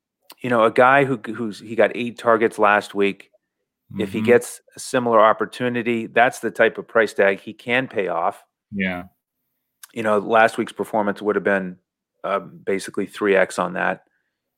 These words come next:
Speaker 1: And the receivers on the outside against the Rams have actually had more success than the ones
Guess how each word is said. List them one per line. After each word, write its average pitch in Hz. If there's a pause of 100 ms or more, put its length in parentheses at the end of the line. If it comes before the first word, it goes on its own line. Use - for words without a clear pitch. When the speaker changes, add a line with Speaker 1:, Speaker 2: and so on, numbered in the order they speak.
(160)
Speaker 1:
And 110 (100)
the 113
receivers 180
on 151
the 113
outside 110
against 104
the 101
Rams 98
have 92
actually 107
had 95
more 98
success 92
than 92
the 92
ones 95